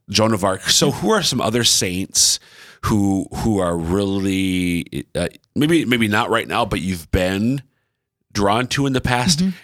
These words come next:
Speaker 1: and why for you, if you know the reason why?
Speaker 2: Uh, Saint Jude is another one for me. Um, <laughs> another
Speaker 1: Lost causes, I understand.
Speaker 2: Yep. <laughs> Not for me, for others in my life that I've prayed to a lot.
Speaker 1: Okay.
Speaker 2: Um, let me think.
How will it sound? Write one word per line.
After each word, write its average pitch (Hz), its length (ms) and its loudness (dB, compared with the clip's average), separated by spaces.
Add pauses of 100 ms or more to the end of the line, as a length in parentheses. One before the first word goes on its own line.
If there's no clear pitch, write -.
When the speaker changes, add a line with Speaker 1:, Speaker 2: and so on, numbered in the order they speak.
Speaker 1:
and 98 240 0
why 85 520 0
for - 200 -4
you, 76 260 -4
if 151 200 -2
you 185 80 0
know 170 240 0
the 80 100 -6
reason 71 340 -4
why? 202 80 -2
Speaker 2:
Uh, 190 240 0
Saint 240 300 2
Jude 196 400 0
is 170 140 -2
another 165 280 0
one 202 320 0 (100)
for 185 140 -2
me. 196 360 2
Um, 147 360 0 (340)
<laughs> - 320 0
another 175 360 6
Speaker 1:
Lost 175 100 4
causes, 139 360 4
I 92 120 0
understand. 160 520 2
Speaker 2:
Yep. 254 140 6
<laughs> - 1600 0
Not 427 200 2
for 440 120 6
me, 285 300 2
for 226 280 0
others 262 360 2
in 214 140 0
my 202 180 4
life 185 380 0
that 170 240 0
I've 156 240 -2
prayed 165 240 0
to 175 80 -2
a 160 100 2
lot. 147 380 -2 (140)
Speaker 1:
Okay. 87 200 -4 (140)
Speaker 2:
Um, 151 500 0 (880)
let 180 100 2
me 180 120 4
think. - 420 -4